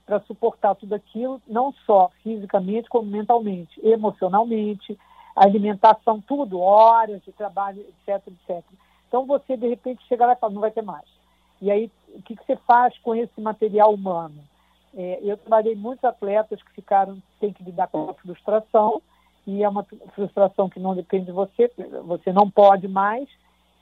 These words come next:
E aí, como que você equilibra aquilo dentro de você mesmo? Como é que você tem motivação pra continuar? Como que você acredita que você vai conseguir?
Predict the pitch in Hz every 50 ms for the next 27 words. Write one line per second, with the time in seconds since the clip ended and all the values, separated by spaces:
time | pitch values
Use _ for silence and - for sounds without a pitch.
0 | _ 214 208 220 220 220 240 - - - 254 269 277 - _ 233 240 247 233 -
1 | _ _ 240 240 247 - 220 214 - - 214 202 240 269 226 254 226 233 _ -
2 | 233 240 233 226 190 160 196 214 220 214 - 185 185 180 190 196 185 _ 202 185
3 | 180 170 160 165 156 151 160 - - 196 226 240 - 226 214 220 214 - _ 226
4 | 214 220 220 214 202 208 202 - 240 208 220 220 - - 226 214 233 220 - -
5 | 208 190 - - 208 196 185 175 170 165 - - 220 226 226 233 - 214 196 214
6 | 202 - _ 220 220 214 214 - 214 202 170 160 196 247 233 - 214 - 196 202
7 | 196 - - 196 190 202 196 - 208 190 190 _ 185 156 151 190 214 214